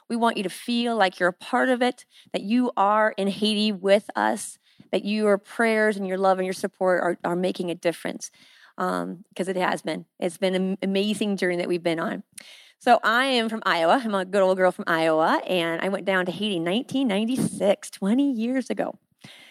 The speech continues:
And long story short, I was there. God called me to be there. Um, I thought I was gonna be a single missionary, and God brought this jokester to me. Uh, God,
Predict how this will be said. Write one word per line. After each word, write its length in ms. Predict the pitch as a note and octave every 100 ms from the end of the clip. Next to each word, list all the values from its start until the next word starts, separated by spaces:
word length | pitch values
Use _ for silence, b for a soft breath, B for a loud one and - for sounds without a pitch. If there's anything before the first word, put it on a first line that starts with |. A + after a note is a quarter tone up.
| B B B
And 480 | G3+ G#3+ G3 F#3+ F#3
long 320 | F#3 A3 B3
story 360 | B3 B3 A3+ A3+
short, 500 | - G#3+ F#3 F#3 -
I 360 | F#3 F3+ F#3+
was 180 | F3 E3
there. 300 | F#3+ G3 F#3+
God 220 | G3 F3+
called 240 | - F#3 F#3+
me 120 | F#3+
to 100 | G3
be 160 | F#3 F3+
there. 360 | F3+ F3+ F#3 b b b b -
Um, 200 | F3 F3
I 100 | E3
thought 140 | F#3
I 40 |
was 80 | F#3
gonna 140 | G#3 G#3
be 80 |
a 40 | G#3+
single 280 | - A#3+ A#3
missionary, 480 | A3+ - A3+ A3+
and 100 | G#3+
God 300 | F3+ F#3 F#3+
brought 200 | F#3 F#3
this 160 | F#3 F3
jokester 720 | - F3+ F3+ - E3+ F3+ B3
to 280 | - G3+ E3+
me. 440 | E3 D#3+ E3+ A3
Uh, 300 | A3 G3 G3+
God, 580 | G3 G3 G3 - A#3 G#3